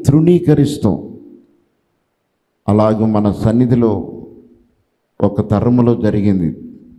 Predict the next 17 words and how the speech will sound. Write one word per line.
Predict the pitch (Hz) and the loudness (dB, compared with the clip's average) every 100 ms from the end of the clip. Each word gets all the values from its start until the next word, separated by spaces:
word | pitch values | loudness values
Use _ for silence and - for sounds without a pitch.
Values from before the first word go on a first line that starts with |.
| - _ _ _ 80 | -20 _ _ _ -4
దేవుని | 80 110 139 139 123 | 0 2 2 2 2
వాక్యాన్ని | 107 120 147 - 151 160 170 135 90 - - - - - _ - | 0 -2 -4 0 2 2 2 0 -2 -8 -18 -20 -20 -20 _ -2
వారు | 101 98 101 90 85 - - - - - _ _ - | 2 2 2 0 -2 -8 -16 -20 -20 -20 _ _ -2
ఇక్కడ | 95 - 117 | -2 2 0
విని | 110 120 139 | 2 2 2
వెళ్ళి | 135 127 131 143 143 - - - - _ _ _ _ _ - | 2 0 0 -2 -4 -8 -18 -20 -20 _ _ _ _ _ -4
ఇంకొక | 120 123 120 | 2 2 2
సాట | 117 - 120 107 | 0 0 0 0
దాన్ని | 110 95 110 110 104 101 | 0 2 2 2 2 2
ఎగతాళిగా | 98 139 147 160 170 156 | 2 0 2 2 2 2
మాట్లాడిన | 139 131 123 127 123 123 | 0 -2 -2 0 2 2
కుటుంబాలు | - - 120 123 117 110 104 90 78 - - - - _ - | 0 0 0 2 2 2 0 -2 -4 -12 -20 -20 -20 _ -4
అనేక | 104 120 120 120 | 0 2 0 -4
శ్రమలకు | - 120 107 117 117 107 | -2 0 0 0 -2 -2
గురి | 98 104 104 | 0 2 2
అవటం | 98 98 98 | 2 0 0
మేము | 98 98 110 165 170 - | 2 2 2 0 -4 -12